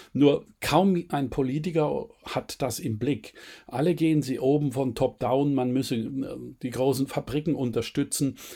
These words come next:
damit sie Investment machen und anderes. Das muss man auch. China hat ja diesen Weg vor allem auch gemacht, aber parallel mit der Einspeisevergütung, die den Nachfragesog erzeugt hat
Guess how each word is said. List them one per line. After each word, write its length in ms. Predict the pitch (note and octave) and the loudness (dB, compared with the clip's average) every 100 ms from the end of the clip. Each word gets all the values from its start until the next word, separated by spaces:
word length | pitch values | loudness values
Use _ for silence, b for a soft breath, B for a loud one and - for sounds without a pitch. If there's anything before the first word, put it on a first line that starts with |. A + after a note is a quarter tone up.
| B B | B B
damit 320 | A#2 C3 A2+ | 0 0 0
sie 280 | - B2+ B2 | -4 -4 -4
Investment 760 | B2 C3+ A#2 C3+ - D#3+ C3 | -4 -2 2 2 0 -4 -2
machen 340 | C3+ B2 C#3 C3 | -2 -2 0 0
und 160 | A#2 | 0
anderes. 460 | A2 B2 C3+ A#2+ A2 | 0 2 2 2 2
Das 240 | C#3+ D3+ | 0 0
muss 240 | E3 F#3 - | 2 2 2
man 180 | C#3 A2+ | 0 2
auch. 580 | D3 E3+ F2+ - - - B B B | 2 4 2 -2 -12 -14 B B B
China 320 | - C#3 D3+ D3 | 4 6 6 4
hat 180 | D#3 | 2
ja 100 | D3+ | 0
diesen 400 | A2 C3+ C3+ C3+ | 0 -2 0 0
Weg 240 | B2 C#3+ D3+ | 0 -2 0
vor 140 | C3+ | 0
allem 240 | A#2 C3+ C#3 | 2 2 2
auch 240 | B2+ A2+ | 0 0
gemacht, 500 | G#2 G2+ B2 F#3+ - | 0 2 2 0 -4
aber 180 | C3+ C3+ | 0 0
parallel 560 | - C3+ B2 C3 G#3 | 0 0 2 4 4
mit 300 | D3+ A#2 - B B B B B _ _ _ _ _ | 4 0 -2 B B B B B _ _ _ _ _
der 180 | - A#2 | 2 4
Einspeisevergütung, 1300 | A#2+ G#2 - G#2+ G#2 F#2 G#2 A2 A2 A2 D#3+ E3+ | 4 2 6 6 6 2 0 2 2 4 2 2
die 160 | D#3 C#3 | 0 2
den 160 | A2 G2+ | 2 2
Nachfragesog 1120 | G2+ F#2+ - C3 C3+ B2 - A#2+ A2 D3 - | 0 -2 -6 -4 -2 -2 2 6 6 4 -2
erzeugt 540 | C#3+ - F3 D#3 - | -6 -2 0 -2 -2
hat 220 | F#3 G#3 | -6 -6